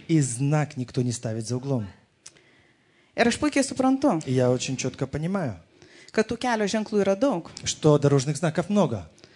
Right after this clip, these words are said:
Speaker 2: Vieni nurodomieji,
Speaker 1: Одни указательные,
Speaker 2: kiti informuojantis,
Speaker 1: другие информирующие,
Speaker 2: kiti perspėjantis.
Speaker 1: другие предупреждающие.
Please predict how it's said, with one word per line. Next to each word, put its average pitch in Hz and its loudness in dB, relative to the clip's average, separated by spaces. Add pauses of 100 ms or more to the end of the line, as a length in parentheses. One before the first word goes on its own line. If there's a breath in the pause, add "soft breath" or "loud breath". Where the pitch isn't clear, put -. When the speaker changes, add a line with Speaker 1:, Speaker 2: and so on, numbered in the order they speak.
(420 soft breath)
Speaker 2:
Vieni 254 0
nurodomieji, 147 0 (100)
Speaker 1:
Одни 139 0
указательные, 151 0
Speaker 2:
kiti 202 -4
informuojantis, 175 -4
Speaker 1:
другие 147 0
информирующие, 151 0
Speaker 2:
kiti 208 -2
perspėjantis. 175 -2
Speaker 1:
другие 165 4
предупреждающие. 143 2